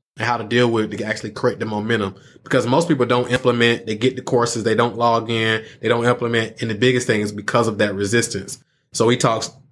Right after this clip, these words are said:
amazingly about it. And then most importantly, like, how to overcome it.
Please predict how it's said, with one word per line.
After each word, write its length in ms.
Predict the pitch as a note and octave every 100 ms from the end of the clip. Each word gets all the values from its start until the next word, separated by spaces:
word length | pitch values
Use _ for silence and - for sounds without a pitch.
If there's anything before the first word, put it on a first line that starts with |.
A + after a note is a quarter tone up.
| -
amazingly 760 | A#2 A#2 A#2+ C3 C3 C3+ C3+
about 340 | C3+ C3+ C#3+ D#3
it. 180 | C3+
And 140 | A2+ A2
then 160 | A2
most 220 | G#2+ A2 G#2
importantly, 340 | A#2+ A2+ G#2
like, 140 | G2+
how 180 | G2+ G#2+
to 80 | G2
overcome 420 | G2+ G2 A2 F#2+
it. 80 | F#2+